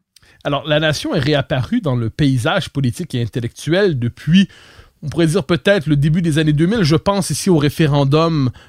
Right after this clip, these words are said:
euh, de deux mille cinq sur la Constitution européenne,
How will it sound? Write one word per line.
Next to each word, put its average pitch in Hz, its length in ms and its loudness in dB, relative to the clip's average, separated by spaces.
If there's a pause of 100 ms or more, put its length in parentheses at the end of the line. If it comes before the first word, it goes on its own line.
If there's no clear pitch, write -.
(120)
euh, 113 500 0
de 117 100 0
deux 135 140 2
mille 139 160 2
cinq 160 280 0
sur 135 120 -4
la 123 80 -2
Constitution 139 480 -4
européenne, 165 580 0